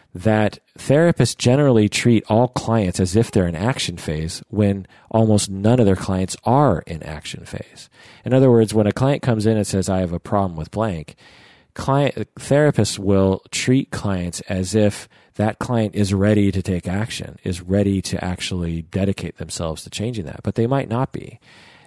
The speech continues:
They, it depends on where they are at in their arc of stage of change, and different therapy techniques will work differently at different stages of change. And so it's important to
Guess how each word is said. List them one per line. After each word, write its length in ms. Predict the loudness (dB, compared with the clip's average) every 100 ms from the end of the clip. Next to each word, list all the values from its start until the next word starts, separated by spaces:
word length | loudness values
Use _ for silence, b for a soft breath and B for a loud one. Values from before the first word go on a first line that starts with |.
| -2
They, 100 | -2
it 260 | -2 -2
depends 640 | -2 0 2 2 2 -2 -4
on 400 | -2 0 0 2
where 160 | 4
they 220 | 4 4
are 200 | 2 2
at 280 | 0 0 -4
in 240 | -6 -10 -4
their 380 | -4 -2 -4 -4
arc 340 | 0 0 -2 -12 -8
of 300 | -6 -6 -8
stage 380 | -6 -6 -6 -6
of 60 |
change, 300 | -4 -4 -4 -8
and 320 | -4 -4 -6 B B B B
different 440 | 0 0 2 -2 2
therapy 360 | 2 4 0
techniques 480 | -2 -2 -2 -8 -2
will 140 | -2
work 340 | 2 2 2 0
differently 440 | -2 0 -2 -4 -8
at 160 | -6
different 280 | -6 -6 -8
stages 500 | -6 -4 -4 -6 -10
of 140 | -10
change. 480 | -6 -4 -4 -10 -16
And 100 | -14
so 180 | -6 -4
it's 120 | -4
important 400 | -6 -4 -4 -6
to 400 | -6 0 0 -2